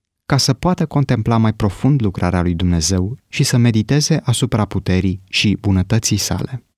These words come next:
Aveau nevoie de sabat, ca să le reamintească mai viu de Dumnezeu și să le trezească mulțumirea,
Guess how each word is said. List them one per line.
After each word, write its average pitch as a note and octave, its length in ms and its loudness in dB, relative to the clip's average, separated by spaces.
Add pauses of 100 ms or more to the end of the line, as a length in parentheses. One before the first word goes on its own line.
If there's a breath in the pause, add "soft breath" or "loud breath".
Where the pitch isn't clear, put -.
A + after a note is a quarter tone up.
(800)
Aveau C3+ 320 2
nevoie C3+ 360 2
de G#2+ 100 2
sabat, F2 640 -4 (140)
ca - 100 -2
să - 140 -2
le F2+ 100 2
reamintească E2+ 640 0
mai A#2+ 180 4
viu G2+ 220 2
de G2+ 120 0
Dumnezeu F#2+ 520 0 (220 soft breath)
și - 160 -2
să - 120 0
le A#2+ 80 2
trezească A#2+ 520 0
mulțumirea, A2 720 0